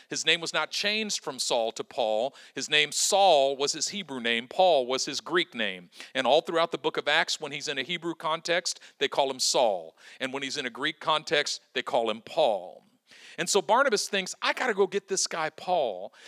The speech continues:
because I think this church would really benefit from his ministry."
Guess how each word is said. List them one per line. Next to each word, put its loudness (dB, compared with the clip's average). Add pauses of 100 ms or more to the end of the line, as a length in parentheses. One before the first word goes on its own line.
(120)
because -2
I 2
think -4 (260)
this 2
church 2
would -4 (120)
really 2
benefit 0
from -6
his -4
ministry." -4